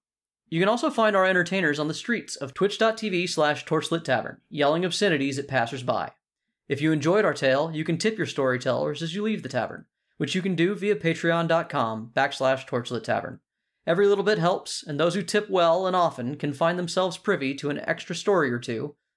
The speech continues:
jokes, or maybe even a bit of hidden lore. Our story continues to grow all the time, and though we have no designs on a vast empire,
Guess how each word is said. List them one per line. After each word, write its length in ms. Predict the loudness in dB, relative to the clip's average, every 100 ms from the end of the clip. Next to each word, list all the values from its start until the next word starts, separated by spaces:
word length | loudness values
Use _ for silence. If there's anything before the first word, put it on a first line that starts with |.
| _
jokes, 460 | 0 0 -2 -10 -16 _ -6
or 80 | -2
maybe 260 | 2 0 0
even 240 | 0 0
a 80 | 0
bit 320 | 2 0 0
of 100 | -6
hidden 280 | -4 -2 0
lore. 300 | 0 -2 -8 _ _ _ _ _ _
Our 100 | -4
story 320 | 0 4 4 2
continues 460 | 0 -2 -2 -4
to 60 | -2
grow 200 | 2 2
all 100 | 2
the 80 | 0
time, 440 | -2 -2 -4 -6
and 160 | -2 2
though 80 | 4
we 120 | 4
have 140 | 4
no 160 | 2 2
designs 480 | 2 2 2 0 -2
on 80 |
a 40 | 0
vast 340 | 2 0 0
empire, 500 | 0 2 2 0 -4